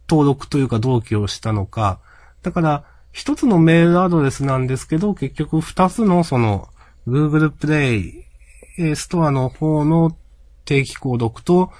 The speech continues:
iTunesストアの方の定期購読が、まあ、どっちも生きてる状態になってしまって。で、えーと、多分、で、さらにちょっと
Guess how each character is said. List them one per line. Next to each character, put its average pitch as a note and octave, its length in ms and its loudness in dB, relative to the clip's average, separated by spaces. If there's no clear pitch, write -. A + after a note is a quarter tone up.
iTunes C#3+ 600 0
ス - 80 -12
ト D3 160 -2
ア B2 40 0
の B2 100 -2
方 D#3+ 140 -2
の A2+ 140 2
定 A2+ 220 0
期 - 80 -12
購 A2 280 -2
読 G#2+ 340 -2
が、 G2+ 220 0
ま G#2+ 300 0
あ、 - 80 -20
ど B2+ 80 -2
っ A#2 40 0
ち C#3+ 120 0
も D3+ 80 4
生 D#3 120 2
き - 40 -14
て A#2+ 80 0
る G2+ 100 2
状 G2 160 -2
態 G2 140 -4
に G2 80 -2
な G2 60 -4
っ - 20 -10
て - 120 -14
し - 80 -8
ま D#2+ 120 -8
っ - 20 -14
て。 F2 380 -8
で、 F3 240 -2
え A#2+ 380 2
ー A2+ 100 -6
と、 A2+ 960 0
多 C4 80 -6
分、 B2+ 500 -2
で、 F3 200 -4
さ G#3 140 -4
ら A#3+ 140 0
に A2 240 2
ち - 140 -10
ょ - 20 -10
っ - 80 -16
と G2 160 -4